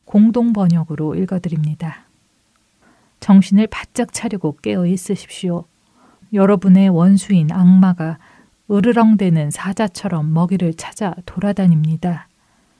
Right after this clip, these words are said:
굳건한 믿음을 가지고 악마를 대적하십시오." 우리의 원수는 우리를 주시하며 공격의 기회를 찾고 있습니다.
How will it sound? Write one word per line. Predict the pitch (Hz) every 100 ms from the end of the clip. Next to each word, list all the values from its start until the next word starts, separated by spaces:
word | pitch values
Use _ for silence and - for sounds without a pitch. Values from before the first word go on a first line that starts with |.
| _ _ _ _
굳건한 | - 202 - 208 190 160 160
믿음을 | 180 175 170
가지고 | 180 175 180 156 147 _ _ -
악마를 | 170 180 180 180 143 147 _ -
대적하십시오." | 185 180 190 180 180 - - - 165 156 _ _ _ _ _ _ _ _ _ _ _ _ _ _ _ _ -
우리의 | 220 220 233
원수는 | 220 220 - 220 202 202
우리를 | 180 185 208 185 185
주시하며 | - - 202 180 165 160 160 165 _ _
공격의 | 196 196 214 190 165
기회를 | - 202 190 202 160
찾고 | - - - 220
있습니다. | - 175 151 156 165 156 -